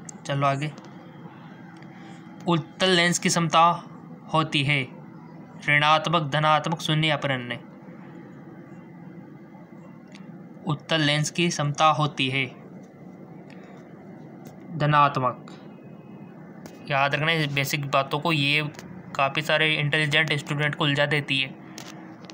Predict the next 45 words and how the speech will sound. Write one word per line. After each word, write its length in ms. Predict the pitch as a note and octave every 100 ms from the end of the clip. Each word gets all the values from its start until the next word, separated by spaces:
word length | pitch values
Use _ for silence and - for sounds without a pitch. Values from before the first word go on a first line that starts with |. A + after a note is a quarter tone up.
| -
क्योंकि 300 | D3 C#3+ D#3
वो 180 | D3+ D3
सोचते 360 | D3+ D3 C#3+
हैं 80 | D#3+
कि 100 | E3
ये 120 | D3+
तो 140 | D3 D3
हम 160 | D3+
ही 80 | D3+
को 140 | C#3+
आ 140 | D#3 C#3
रहा 100 | D3+
है 80 | D3
और 160 | C#3+
को 120 | C#3
नहीं 200 | D3 D3
आ 60 | D3
रहा, 100 | C3+
और 180 | C#3 C#3+
वो 60 |
excited 480 | D3 C#3+ D3+ D3 D3
होके 280 | C#3+ C#3 D#3
गलत 220 | C#3+ C#3
करके 300 | C#3 C#3 -
आते 180 | C3+ C#3
हैं 80 | C#3+
हंड्रेड 240 | C#3 C3
परसेंट, 260 | C3+ C3+ C3
ठीक 140 | D#3
है। 680 | G3 - - - - - -
तो 80 | C#3
ये 120 | C#3
practice 340 | C#3 C3+ C#3+
ज़रूरी 320 | C3+ C3+ C#3 D3
है। 80 |
लेंस 400 | B2+ C3 D#3+ F#3
की 100 | -
क्षमता 340 | F3 E3+ D#3+ E3+
का 80 | E3+
एसआई 200 | E3 E3
मात्रक 320 | D3 C#3 C#3
क्या 120 | C#3
होता 160 | C3+ D3
है 80 | C3
गाइस? 260 | B2 B2